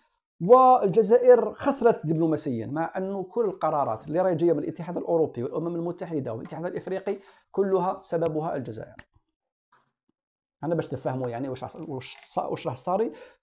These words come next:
واش ما راهش صاري. لذلك في كل مره رانا نقولوا يعني رجاء الدعم، الدعم نتاعكم من و-، لازم، لازم نفندوا الاشاعات، ولازم نبينوا الحقيقه، ماشي غير في الجزائر، بل لكل الشعوب، لانه ما يحدث في المروك راهو مهزله،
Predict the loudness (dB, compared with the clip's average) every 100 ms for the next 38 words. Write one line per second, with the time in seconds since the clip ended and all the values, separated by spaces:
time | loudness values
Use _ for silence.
0 | _ -2 -2 -4 -6 -6 -6 -4 -6 -6
1 | -8 -6 -4 -4 -2 -4 -8 _ -8 -4
2 | -4 -2 -2 -2 -6 _ _ -10 -6 -4
3 | -6 -6 -8 -4 -4 -4 -4 -4 -4 -6
4 | -6 -6 -8 -8 -4 -2 -2 -2 -2 -2
5 | -2 -2 -2 -2 -2 -4 -6 -4 -4 -4
6 | -8 -6 -8 -8 -6 -4 -2 -2 0 -2
7 | -2 0 0 0 -4 -6 -6 -6 -8 -4
8 | -4 -2 -4 -4 -16 -10 -6 -4 -4 -4
9 | -4 -2 -2 -2 -2 -4 -4 -4 -4 -6
10 | -8 -6 -4 -4 -6 -4 -4 -4 -4 -6
11 | -8 -12 -8 -8 -6 -8 -6 -4 -6 -8
12 | -8 -6 -4 -4 -6 -6 -2 -2